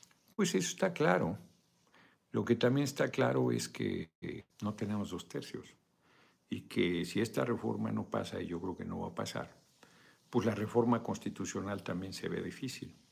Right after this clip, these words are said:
por decirlo suave. Y la revocación de estos también requiere de dos tercios en el Senado.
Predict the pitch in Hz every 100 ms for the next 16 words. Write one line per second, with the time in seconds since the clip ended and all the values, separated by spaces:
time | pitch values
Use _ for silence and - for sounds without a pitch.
0 | _ _ _ _ _ _ - - - _
1 | _ _ _ - 113 107 104 110 101 87
2 | - 73 - - _ _ _ _ _ _
3 | _ _ _ 131 110 107 92 85 85 87
4 | 98 101 92 87 - - - - 82 85
5 | 85 - - 87 85 87 - - - -
6 | 87 - 82 - - 104 123 -